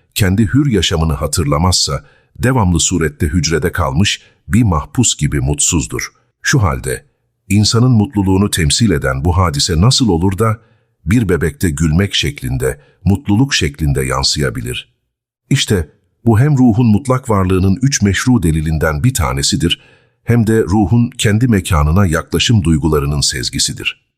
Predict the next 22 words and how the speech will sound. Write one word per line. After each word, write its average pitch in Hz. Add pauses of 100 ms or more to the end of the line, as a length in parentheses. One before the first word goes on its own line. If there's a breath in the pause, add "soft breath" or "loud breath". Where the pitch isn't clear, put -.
(120)
Tasavvufta, 73 (300 soft breath)
yeryüzüne 107
intikal 104
eden 92
bir 127
bebeğin 85
cennetle 92
irtibatının 78
tamamen 87
kesilmediği, 73 (460 loud breath)
ara 104
sıra 95
cennetle 90
irtibatının 76
devam 62
ettiği 82 (340 loud breath)
ve 80
bu 135
sayede 71
dünyaya 69
alıştırıldığı 123
bildirilmiştir. -